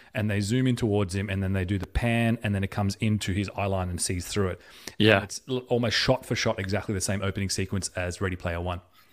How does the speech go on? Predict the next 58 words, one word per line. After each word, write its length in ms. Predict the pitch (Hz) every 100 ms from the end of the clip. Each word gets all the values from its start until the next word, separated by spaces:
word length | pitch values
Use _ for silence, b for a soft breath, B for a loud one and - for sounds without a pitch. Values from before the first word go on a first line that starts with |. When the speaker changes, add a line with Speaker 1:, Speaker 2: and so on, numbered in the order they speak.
| B B B B B
Speaker 1:
And, 100 | 127
like, 220 | 120 117 117
Ready, 160 | 113
Speaker 2:
Oh, 100 | 110
Speaker 1:
Ready 180 | 113 143
Speaker 2:
is 100 | 139
that 80 | -
Speaker 1:
Player 220 | 135 127
Speaker 2:
right? 180 | 117 143
Speaker 1:
One 260 | 147 127 123
is 80 |
this, 0 |
like, 300 | 117 117 113
Speaker 2:
Oh. 320 | 110 107 104 101
Speaker 1:
dystopic 880 | 95 - - - 135 131 131 120
story 880 | - - 131 131 123 117 117 117 113
about 500 | 107 95 110 104 104
V 320 | 117 98 110
R 340 | 120 127 120 110
and 100 | 104
how 100 | 107
society 380 | - - 110 104
goes 200 | 95 101
wrong 220 | 123 120
and 100 | 110
crumbles. 460 | 135 139 135 113 - B B B
And 100 | 131
everyone's 300 | 139 131 127
like, 260 | 127 113 - B B _
"Is 80 | 101
that 100 | 87
a 20 |
coincidence? 720 | - 113 202 220 220 214 208
Is 100 | 113
that 120 | 92
deliberate? 760 | - 95 180 214 196 196 196 -
'Cause 120 | 127
if 40 |
it's 100 | 101
deliberate, 420 | - 127 175 175 147
that's, 180 | 127 -
is 140 | 123
that 140 | 113
a 20 | 107
nod 300 | 113 120 113
to 80 | 107
something 240 | 117 135
good 160 | 185 269
or 80 |
bad? 280 | 120 175 151
Like, 180 | 139 147
what 100 | 196
do 60 | 180
you, 320 | 143 135 - B B
or 260 | 180 196 175
is 80 | 160
it 60 |
just 200 | 143 147